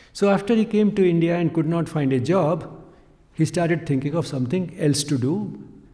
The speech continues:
maybe unrelated to his qualifications. And, uh, that's how he landed in Pondicherry and started working with someone who was involved in export business.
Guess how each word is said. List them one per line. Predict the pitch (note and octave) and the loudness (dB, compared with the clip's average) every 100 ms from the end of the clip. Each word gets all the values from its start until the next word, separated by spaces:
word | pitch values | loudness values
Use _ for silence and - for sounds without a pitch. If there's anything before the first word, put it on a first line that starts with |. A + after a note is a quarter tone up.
| _ _ _ _ _ _ _ - | _ _ _ _ _ _ _ -4
maybe | C#3 D#3 D3+ | 0 2 2
unrelated | E3 D3+ D3 C#3 C3+ D3 - | 4 4 4 2 0 -2 -2
to | A#2 | 0
his | B2 - - - - - _ _ _ _ - | 0 -2 -8 -16 -20 -20 _ _ _ _ -10
qualifications. | C3+ B2 B2 B2+ C#3 C3 G#3 G3 - - - - - - - | -4 -4 -4 -4 -4 -2 -2 -2 -4 -10 -18 -20 -20 -16 -6
And, | E3+ E3 D#3+ | -2 2 2
uh, | E3 D#3+ - - | 2 -2 -6 -6
that's | F3 F#3+ | -4 -4
how | - E3+ | -2 0
he | E3 | 0
landed | D3+ D#3 D#3+ D3+ | 0 0 0 0
in | C3+ | -2
Pondicherry | - C#3 E3+ E3 C3+ F#3+ A3 - - - - | -2 -2 -2 -2 -4 -4 -6 -14 -20 -20 -8
and | F#3 E3 | -2 -2
started | - F3 E3+ E3 F#3+ | -2 -6 -6 -2 -2
working | C3+ C#3+ C#3 F3+ | 0 0 -2 -2
with | D#3 - | -2 -4
someone | - C3 D3 G3 | -4 -2 -2 -2
who | C3 | -2
was | C#3 D3 C#3+ - | -2 -2 -4 -4
involved | D3+ C3+ C3+ D3+ | -2 0 -2 -4
in | - | -4
export | E3+ - D#3 D3 D3 | -10 -6 -2 -2 -2
business. | B2+ A#2+ D#3 G3 - - | -6 -4 -4 -6 -8 -14